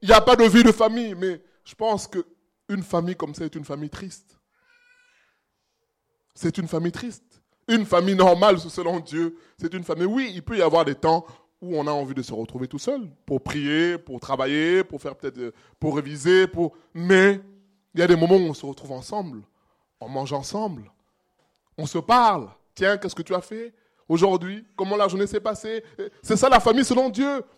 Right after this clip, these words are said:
On partage et Dieu nous dit, eh ben, en tant que chrétiens,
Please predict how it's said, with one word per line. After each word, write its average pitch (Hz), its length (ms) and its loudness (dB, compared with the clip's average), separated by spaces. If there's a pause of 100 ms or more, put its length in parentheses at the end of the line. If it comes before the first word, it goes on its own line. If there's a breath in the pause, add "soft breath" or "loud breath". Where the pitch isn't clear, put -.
On 240 180 4
partage 254 600 2
et 233 140 0
Dieu 277 180 4
nous 240 140 4
dit, 240 280 -4 (240 soft breath)
eh 208 80 -6
ben, 208 160 -2 (440)
en 226 240 4
tant 196 200 8
que 214 120 -2
chrétiens, 208 600 2